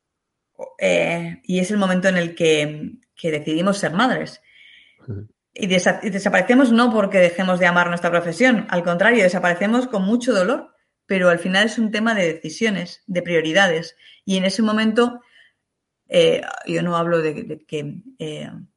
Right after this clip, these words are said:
Speaker 1: lo-, los señores, los hombres no tomen decisiones, pero
Speaker 2: Ujú.
Speaker 1: desde el punto de vista de, femenino, la decisión que se toma siempre es, o mayoritariamente es, eh, la prioridad sobre la familia y, por tanto, eh,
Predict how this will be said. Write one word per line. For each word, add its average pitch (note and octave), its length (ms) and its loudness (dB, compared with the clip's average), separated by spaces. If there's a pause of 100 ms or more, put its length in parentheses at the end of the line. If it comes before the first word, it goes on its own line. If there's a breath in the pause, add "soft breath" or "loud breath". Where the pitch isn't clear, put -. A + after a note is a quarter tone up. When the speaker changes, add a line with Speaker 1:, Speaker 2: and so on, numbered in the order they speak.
(140)
Speaker 1:
lo-, - 280 -18
los - 260 -12
señores, D#3 560 -6
los - 220 -20
hombres D#3 280 -6
no D#3+ 140 -10
tomen D#3 220 -6
decisiones, G#3 560 -2
pero E3+ 320 0 (140)
Speaker 2:
Ujú. F3+ 100 -10
Speaker 1:
desde F3+ 240 0
el E3+ 60 -4
punto G#3 220 0
de A3 60 4
vista A3 260 2
de, G#3 480 -2
femenino, A3 480 0 (720 loud breath)
la F#3 140 4
decisión G3 400 2
que A3+ 100 -2
se G#3+ 80 -4
toma A3 200 2
siempre G3+ 460 0
es, G#3 180 -6
o F#3 60 -6
mayoritariamente F3+ 760 0
es, F#3 160 -4 (440)
eh, D3 500 -6 (480)
la D#3+ 180 -2
prioridad D#3+ 380 -2
sobre F3+ 180 0
la F3 100 0
familia G3+ 680 -2 (460 soft breath)
y, F#3 120 -6
por E3 300 0
tanto, G#3 720 -2
eh, D#3+ 360 -4